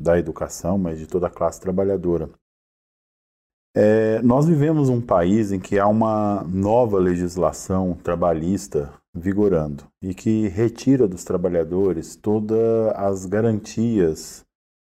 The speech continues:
que foram conquistadas ao longo dos últimos cem anos. Então, é, começou-se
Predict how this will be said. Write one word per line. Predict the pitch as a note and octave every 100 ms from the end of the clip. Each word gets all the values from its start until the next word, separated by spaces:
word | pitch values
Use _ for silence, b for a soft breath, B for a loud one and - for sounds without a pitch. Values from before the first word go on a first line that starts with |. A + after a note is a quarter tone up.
| _ -
que | G2
foram | - G2 G2+
conquistadas | G#2 G2 - F2 F#2+
ao | G2 F#2+
longo | F#2 G2 G2
dos | F#2+ E2+
últimos | F#2+ F#2+ G2+ F#2
cem | - A2+ A2+ F2+
anos. | D#2 C#2+ C#2+ _ _ _
Então, | - F#2+ G#2 G2 F#2+ B B B _ _ -
é, | D#2 E2 D#2+ D#2
começou-se | - A2+ A2 G2 - A2+ A#2 A2+ G#2 - G#2 F#2+ F2+